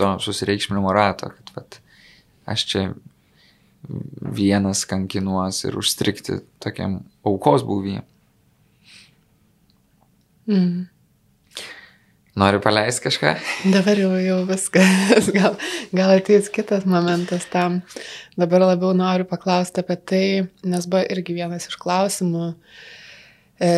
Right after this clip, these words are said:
Speaker 2: vieno žmogaus, kuris sakė, kad, e, kai mirė mama, e, tam žmogui buvo dvidešimt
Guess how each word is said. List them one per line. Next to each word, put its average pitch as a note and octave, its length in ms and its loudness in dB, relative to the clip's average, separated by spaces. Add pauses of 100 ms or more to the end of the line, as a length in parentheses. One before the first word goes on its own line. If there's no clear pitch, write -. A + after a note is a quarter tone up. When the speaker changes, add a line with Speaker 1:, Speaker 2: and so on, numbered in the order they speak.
(100)
Speaker 2:
vieno F3+ 300 4
žmogaus, G3 840 0
kuris F#3+ 400 0
sakė, F#3 400 0
kad, F3 320 -2
e, E3+ 240 -2
kai F3 160 -2
mirė E3+ 240 0
mama, F3 380 2 (840)
e, F3 140 -2 (1700)
tam C#3+ 160 -2
žmogui D3 400 -2
buvo D3 160 0
dvidešimt D3+ 400 -2